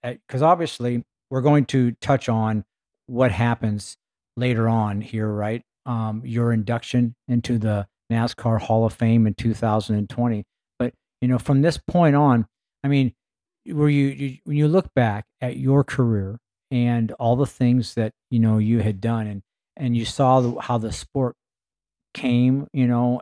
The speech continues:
uh, from where it came from and then where it went to. I mean, what part of it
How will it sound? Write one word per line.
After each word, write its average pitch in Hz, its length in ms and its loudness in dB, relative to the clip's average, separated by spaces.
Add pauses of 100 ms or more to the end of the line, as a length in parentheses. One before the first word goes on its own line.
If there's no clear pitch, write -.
uh, 110 380 -4 (100)
from 117 140 0
where 120 140 2
it 120 100 -6
came 120 220 0
from 120 340 -2 (100)
and 104 140 -4
then 110 180 -2
where 117 220 2
it 117 120 -2
went 120 280 -2
to. 101 200 -6 (400)
I 151 40 -4
mean, 156 260 0 (880)
what 170 280 -2
part 165 300 6
of 123 100 4
it 123 160 0